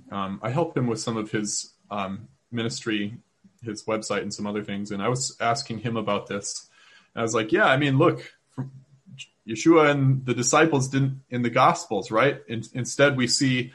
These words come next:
kind of what we see in the book of Maccabees, where they talk about the, uh, heaven rather,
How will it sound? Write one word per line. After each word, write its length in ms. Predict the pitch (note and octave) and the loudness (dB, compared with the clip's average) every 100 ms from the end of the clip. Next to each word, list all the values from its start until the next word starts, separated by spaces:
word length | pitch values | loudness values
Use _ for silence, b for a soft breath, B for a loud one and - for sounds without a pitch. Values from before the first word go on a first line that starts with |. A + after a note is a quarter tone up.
| B B - | B B -6
kind 300 | - C#3 C#3+ | 2 4 4
of 100 | C3 | 4
what 160 | C3 C#3 | 2 2
we 80 | |
see 200 | C3 C#3+ | 0 2
in 80 | C3 | 2
the 60 | A#2 | 2
book 200 | A#2+ B2+ | 0 0
of 120 | B2+ | 0
Maccabees, 600 | A#2+ C#3 C3+ A2 G#2 - | 4 4 2 0 0 0
where 100 | A2+ | 0
they 100 | G#2+ | 0
talk 280 | - C3 C3 | 2 2 4
about 320 | B2 A2+ - | 4 2 0
the, 260 | A2+ G#2+ G#2+ B B B B | -2 -2 -4 B B B B
uh, 160 | A#2+ A#2 | -4 -4
heaven 580 | - - F3 D3 A#2 A2 | 0 4 4 4 2 2
rather, 380 | A#2+ B2+ C3 | 4 4 2